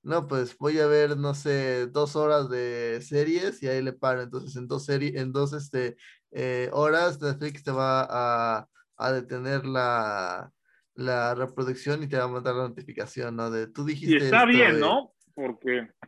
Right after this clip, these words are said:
Speaker 2: la, los humanos luego, los humanos, no realmente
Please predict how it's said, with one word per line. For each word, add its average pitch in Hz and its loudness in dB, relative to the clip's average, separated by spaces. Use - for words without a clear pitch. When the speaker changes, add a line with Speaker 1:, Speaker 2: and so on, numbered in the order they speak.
Speaker 2:
la, 143 4
los 156 4
humanos 175 2
luego, 185 2
los 113 -10
humanos, 131 -4
no 156 2
realmente 156 0